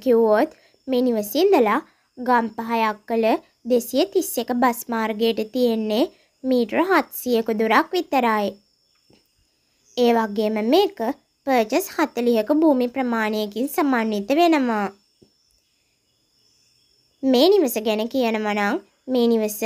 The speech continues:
කාමර හතරක අංග සම්පූර්ණ නිවසක්. ඉතින් යාළුවනේ, අයිතිකරු මේ නිවස සමග මුළු ඉඩමම විකුණන්න තීරණය කරලා තියෙන්නේ ලක්ෂ තිස් පහක මුදලකට.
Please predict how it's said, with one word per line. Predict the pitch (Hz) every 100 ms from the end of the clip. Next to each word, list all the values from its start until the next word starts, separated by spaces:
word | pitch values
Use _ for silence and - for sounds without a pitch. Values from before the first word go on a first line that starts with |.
| 220 - _ _ -
කාමර | 285 233 233 240
හතරක | 262 214 214 214 208 220 320 - _ _ -
අංග | 220 247
සම්පූර්ණ | 415 392 277 226 226 220 220 349
නිවසක්. | 349 302 - 220 190 - _ _ _ _ _ _ _ _ _ _ _ _ -
ඉතින් | 247 240 226
යාළුවනේ, | 220 220 220 220 214 285 -
අයිතිකරු | 302 247 208 220 214
මේ | 214 226
නිවස | 330 311 233
සමග | 214 233 214 220 302
මුළු | 320 254
ඉඩමම | 226 214 214 220 262
විකුණන්න | 294 - 226 214 214 262
තීරණය | 302 262 226 214 208
කරලා | 226 220 214
තියෙන්නේ | 208 240 214 214 208 311 - _ _ -
ලක්ෂ | 220 208 392 415
තිස් | 370 -
පහක | - 233 202 294
මුදලකට. | 359 311 285 269 226